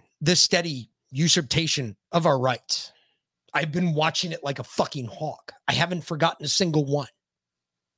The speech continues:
They've stepped over almost every single right in the Bill of Rights since this current occupation took hold of the presidency.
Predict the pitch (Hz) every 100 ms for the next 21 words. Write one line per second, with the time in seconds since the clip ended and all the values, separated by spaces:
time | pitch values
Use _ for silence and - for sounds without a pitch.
0 | _ - 202 - - 220 226 240 214 175
1 | 160 127 - _ 208 208 202 - - 202
2 | 226 208 - 233 233 208 170 160 - 190
3 | 180 160 180 160 143 143 123 - - -
4 | - _ - - 190 - - - - 123
5 | 120 170 - - - 170 170 156 151 156
6 | - 147 - 131 117 131 123 120 104 -
7 | 120 104 - - -